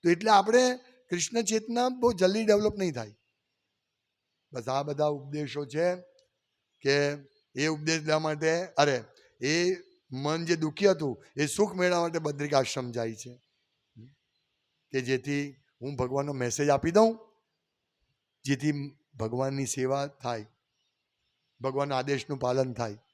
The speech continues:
એટલા માટે બદ્રિક આશ્રમ ગયા હતા. હરે કૃષ્ણ. શ્રીમદ ભાગવતમ કી જય.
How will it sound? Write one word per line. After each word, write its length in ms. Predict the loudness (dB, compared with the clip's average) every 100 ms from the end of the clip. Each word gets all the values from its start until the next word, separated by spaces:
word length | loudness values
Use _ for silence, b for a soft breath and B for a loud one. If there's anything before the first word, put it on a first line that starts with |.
| _ _
એટલા 260 | -8 -2 -2
માટે 200 | -2 -4
બદ્રિક 300 | -8 -8 -8
આશ્રમ 260 | -10 -12
ગયા 180 | -12 -12
હતા. 220 | -14 -20 _ _ b b b 2
હરે 280 | 6 6
કૃષ્ણ. 600 | 4 -2 -12 -12 -14 -18 -20 _ _ _ _ -4
શ્રીમદ 360 | 2 4 4
ભાગવતમ 760 | 6 6 6 4 2 2 -2 -6
કી 280 | -6 -4 0
જય. 320 | 6 6 6